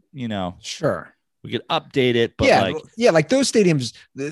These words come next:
Speaker 2: Three Rivers, Riverfront Stadium, the Vet, those are all the same circular.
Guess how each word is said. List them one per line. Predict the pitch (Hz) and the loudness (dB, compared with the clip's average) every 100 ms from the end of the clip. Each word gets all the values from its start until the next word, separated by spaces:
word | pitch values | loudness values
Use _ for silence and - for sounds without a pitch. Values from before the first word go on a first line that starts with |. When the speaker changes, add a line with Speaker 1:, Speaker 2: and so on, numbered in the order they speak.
| - 101 - 135 | -12 -18 -20 -20
Speaker 2:
Three | - 247 247 | -8 0 4
Rivers, | 214 180 156 156 147 160 | 6 6 4 2 2 0
Riverfront | 170 160 160 | -2 0 -2
Stadium, | 143 151 139 135 131 123 113 _ _ _ | -2 0 0 0 -4 -6 -8 _ _ _
the | 131 | -10
Vet, | 113 143 127 | -2 0 0
those | 160 165 | 0 0
are | 165 | 0
all | 170 | 0
the | 160 | -2
same | - 160 143 | -2 -2 -2
circular. | 120 - 160 151 143 135 127 120 110 | -4 -4 -4 -4 -4 -4 -4 -6 -10